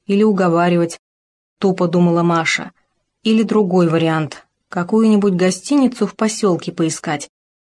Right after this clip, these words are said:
Поздно уже, все вымотались, перекантуемся ночь, отдохнем" а завтра с новыми силами. Эх, прав был Макс, ерунду я с этой поездкой затеяла.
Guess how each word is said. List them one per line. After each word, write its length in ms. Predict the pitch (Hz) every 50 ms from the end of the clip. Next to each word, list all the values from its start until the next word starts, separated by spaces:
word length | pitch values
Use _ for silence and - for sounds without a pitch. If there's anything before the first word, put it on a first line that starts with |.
| _ _ _ _ _ _ -
Поздно 420 | - 247 277 269 208 185 175 170
уже, 200 | 165 151 156 165
все 240 | 147 - - - 190
вымотались, 600 | 185 220 254 254 220 - - 165 156 147 - - - _ _ _ _ _ _ _
перекантуемся 840 | - 196 202 196 - 220 220 214 220 277 269 262 247 226 - - 226
ночь, 300 | 226 226 226 220 220 -
отдохнем" 640 | 180 170 165 - 175 175 - 202 214 233 233 208 - _ _ _ _ _ _ _ _ _ _ _ -
а 120 | 180 180
завтра 360 | 175 208 226 226 226 - 208
с 100 | 190 -
новыми 300 | 202 202 202 196 196 190
силами. 640 | 185 175 - - 208 202 185 175 160 156 - - - _ _ _ _ _ _ _ _ _ _ -
Эх, 460 | 202 214 220 208 - - - - - -
прав 340 | - 202 240 254 220 175
был 200 | 156 175 175 175
Макс, 420 | 170 175 175 175 160 - - - - _ _ _ _ _ _ _
ерунду 500 | - 202 196 190 214 214 214 202 175 175
я 140 | 170 160 156
с 100 | 151 -
этой 180 | 165 151 170 160
поездкой 520 | - 165 160 156 160 156 - - - 165
затеяла. 640 | 156 160 165 160 - 165 165 170 170 160 208 185